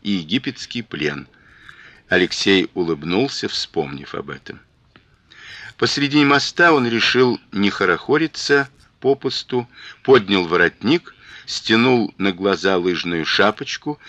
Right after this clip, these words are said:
и, точно кисейная барышня, прикрыл нижнюю часть лица краем шарфа.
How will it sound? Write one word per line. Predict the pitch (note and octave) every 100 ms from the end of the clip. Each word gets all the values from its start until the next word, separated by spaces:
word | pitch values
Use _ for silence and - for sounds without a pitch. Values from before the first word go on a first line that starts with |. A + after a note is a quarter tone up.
| - - -
и, | G#2
точно | B2+ A2+ A#2 G#2
кисейная | G2+ - A2 F#2+ F2+ E2+
барышня, | D2+ G2 D3+ D#3+ - C#3+
прикрыл | - F#2 - G2+ D3+
нижнюю | C3 G2+ C3+ C3 B2+ G#2+
часть | - - G#2+ -
лица | F#2 - - B2+
краем | C3 F#2+ G#2 A#2+ A2+
шарфа. | - F2 D2 - - -